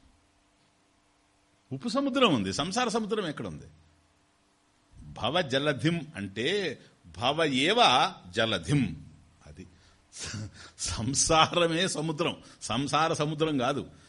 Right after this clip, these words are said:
సంసారం అనే ఒక సముద్రం లేదు ఎక్కడ. ఉంటే మనం తెలుసుకుని ఉండేవాళ్ళం అది ఎక్కడుందో. అసలు సంసారమే ఒక సముద్రం. భవ ఏవ, భవార్ణవః, భవ ఏవ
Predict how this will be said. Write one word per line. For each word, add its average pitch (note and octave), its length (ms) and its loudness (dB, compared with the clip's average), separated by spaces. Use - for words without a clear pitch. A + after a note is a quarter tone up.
సంసారం D3+ 440 2
అనే E3 100 0
ఒక D#3+ 100 4
సముద్రం D3 420 2
లేదు C#3+ 180 4
ఎక్కడ. B2+ 320 0
ఉంటే D3+ 280 6
మనం F#3 200 4
తెలుసుకుని E3+ 340 0
ఉండేవాళ్ళం D3+ 300 2
అది A#2+ 100 0
ఎక్కడుందో. B2+ 420 -2
అసలు D#3 200 0
సంసారమే G3+ 600 4
ఒక D4+ 160 4
సముద్రం. A3 360 4
భవ F#2+ 220 -4
ఏవ, A#2 500 4
భవార్ణవః, D#3+ 920 0
భవ G3 260 6
ఏవ F3+ 520 6